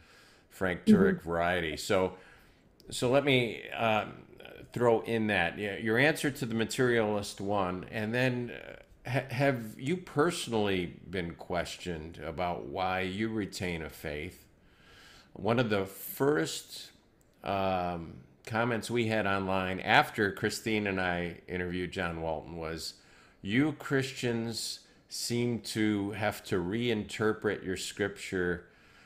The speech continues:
Speaker 1: uh, after science drags you kicking and
Speaker 2: <laughs>
Speaker 1: screaming to reality." It is a legitimate, <laughs> it is a legitimate, um, I'd say, critique. What do you say to that?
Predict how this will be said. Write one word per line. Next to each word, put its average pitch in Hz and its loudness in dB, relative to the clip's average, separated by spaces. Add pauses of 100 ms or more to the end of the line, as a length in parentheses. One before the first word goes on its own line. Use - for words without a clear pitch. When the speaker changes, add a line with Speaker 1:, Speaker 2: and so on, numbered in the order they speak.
(360)
Speaker 1:
uh, 90 2 (540)
after 104 2
science 104 0 (140)
drags 101 6
you 87 -2
kicking 101 -2
and 87 6
Speaker 2:
<laughs> - 4
Speaker 1:
screaming 95 0
to 85 -2
reality." 82 2 (500)
It - -4
is 170 0
a 190 6
legitimate, 113 4 (120)
<laughs> - -4
it 127 4
is 139 4
a 147 4
legitimate, 120 2 (320)
um, 92 -4 (840)
I'd 95 -2
say, 90 -2
critique. 78 -2
What 107 6
do 113 4
you 110 4
say 71 -4
to 55 -8
that? - -18